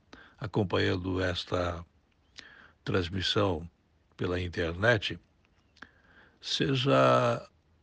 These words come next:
prorrogado, porque a prefeitura, ela está suspendendo os pagamentos de imediato. É, o prefeito entende que é melhor para o empresário poder organizar as finanças em uma época de muitas incertezas.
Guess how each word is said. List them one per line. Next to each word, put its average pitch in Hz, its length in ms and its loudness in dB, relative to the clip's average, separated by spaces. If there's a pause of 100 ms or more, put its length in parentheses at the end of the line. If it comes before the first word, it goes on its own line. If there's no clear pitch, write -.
(800)
prorrogado, 135 1120 6 (640)
porque 135 680 4 (540)
a 117 100 0
prefeitura, 156 800 2
ela 151 200 6
está 143 420 4
suspendendo 131 1300 0
os 92 140 -6
pagamentos 95 840 0
de 104 240 0
imediato. 90 520 -2 (1400)
É, 127 220 0
o 139 80 4
prefeito 151 800 4
entende 113 760 0
que 98 560 0
é 127 80 0
melhor 131 520 4
para 113 460 4
o 107 100 2
empresário 107 680 2
poder 123 400 0
organizar 110 560 0
as 104 160 -2
finanças 104 760 -2
em 117 180 -4
uma 123 180 2
época 120 380 -2
de 113 100 -4
muitas 113 480 -4
incertezas. 110 1200 2